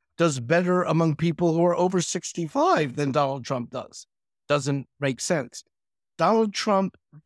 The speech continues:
twenty-seven percent of blacks say they're definitely gonna, probably gonna vote for Donald Trump. He only got twelve percent last time. And for Hispanic voters, the current number is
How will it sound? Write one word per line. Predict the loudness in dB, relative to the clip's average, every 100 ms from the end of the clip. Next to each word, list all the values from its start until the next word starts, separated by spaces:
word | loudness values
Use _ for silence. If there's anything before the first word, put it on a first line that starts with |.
| -20 -18
twenty-seven | -10 0 2 2 2 0 0 -2
percent | -4 -4 -2 -2
of | -2 -6 -4
blacks | -2 -2 -2 -6 -14 -14
say | -8 -2 0
they're | 0 -2
definitely | 0 0 2 0
gonna, | 0 -2 -4
probably | -6 -2 0 0
gonna | 0 0
vote | 2 0
for | 0 -2
Donald | 0 0 -2
Trump. | -2 -2 -2 _ _ _ _
He | 0
only | 2 2
got | 0 0
twelve | -2 2 2 0
percent | -4 -2 -4 -4
last | -6 -6 -8
time. | -10 -10 -10 -14 _ _ _ _ _
And | -2 0 0
for | 2 4 4 2
Hispanic | 0 -2 0 0 2
voters, | 2 2 2 0 -2 -6
the | -4
current | 0 0
number | 2 0 -2
is | -4